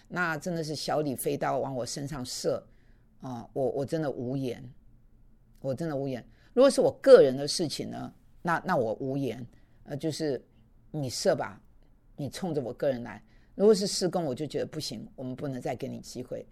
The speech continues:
啊。所以呢，我就是这样，常常就是这样，然后给很多这些人机会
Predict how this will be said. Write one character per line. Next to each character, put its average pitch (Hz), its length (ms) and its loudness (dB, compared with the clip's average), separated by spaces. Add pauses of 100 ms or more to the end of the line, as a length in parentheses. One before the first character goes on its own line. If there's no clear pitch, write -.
(580)
啊。 113 220 -16 (640)
所 - 180 4
以 240 140 4
呢， 202 440 -2 (560)
我 160 140 -2
就 175 140 0
是 165 160 -6
这 180 80 0
样， 147 340 -6
常 170 220 -6
常 151 180 -6
就 151 140 -10
是 143 120 -6
这 143 80 -4
样， 135 200 -6
然 165 120 -6
后 170 140 2
给 127 340 -4 (320)
很 139 180 -8
多 175 200 2
这 175 160 -2
些 156 480 2
人 131 440 -6
机 160 240 -2
会 143 320 0